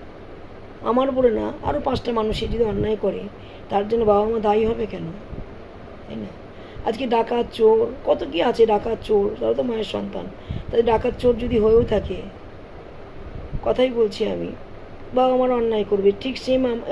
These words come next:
অন্যায়টা মানে যাবে কিসের জন্য, কি অন্যায়টা বাবা মাকে ধরবে কিসের জন্য? ঠিক আমাদের পাড়ায় তাই হয়েছে।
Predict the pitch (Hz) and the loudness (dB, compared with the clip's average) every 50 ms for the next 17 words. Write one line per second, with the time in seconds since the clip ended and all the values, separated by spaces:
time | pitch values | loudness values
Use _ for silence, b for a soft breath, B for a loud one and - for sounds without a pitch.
0 | 226 220 220 220 226 233 233 220 233 233 226 220 214 214 - - 214 202 202 202 | 2 2 2 2 2 2 2 2 2 2 2 2 0 -4 -4 -2 0 0 2 0
1 | - - - - - - - - - - - - - - - - 240 226 226 233 | 0 -4 -6 -12 -12 -16 -16 -16 -16 -16 -16 -10 -10 -6 0 4 4 6 6 4
2 | 226 220 208 226 208 226 220 214 208 202 226 208 196 196 202 202 196 - 214 202 | 2 2 -2 -2 0 0 0 0 2 2 2 2 4 4 2 0 0 0 0 -2
3 | 190 190 - B B B B B B - 208 214 208 202 202 190 202 202 196 175 | -2 -2 -6 B B B B B B 2 4 4 4 4 2 4 4 2 2 2
4 | 196 196 196 190 - - - 196 180 - - 170 165 165 170 165 - 226 247 262 | -2 -2 -2 -4 -4 -4 -6 -6 -6 -6 -8 -8 -6 -6 -8 -6 -4 -2 0 0
5 | 233 208 214 202 220 214 - 214 208 220 202 - - 185 175 170 170 165 160 151 | 0 0 4 2 2 2 2 0 0 0 -2 -2 -4 -4 -2 0 0 0 -2 -4
6 | - - - | -6 -10 -8